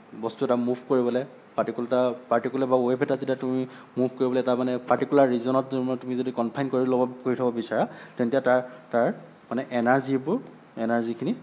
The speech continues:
discrete হৈ যায়, ভাগ ভাগ হৈ যায় এনাৰ্জি। মানে particular, আহ, এনাৰ্জি কিছুমানে ল'ব পাৰে, সেই মানে ছিষ্টেমটোত থাকিব পাৰে।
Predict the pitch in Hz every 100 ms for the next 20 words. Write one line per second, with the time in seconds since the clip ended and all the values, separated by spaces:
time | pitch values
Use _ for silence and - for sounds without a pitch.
0 | 123 117 - 139 135 113 101 101 110 120
1 | 120 110 104 101 101 101 98 - - -
2 | - 110 113 110 120 131 131 127 - -
3 | - - - - 110 110 113 120 127 123
4 | 127 127 123 165 117 104 104 98 - 110
5 | 107 101 101 98 113 - 101 101 - -
6 | - - - - 104 104 101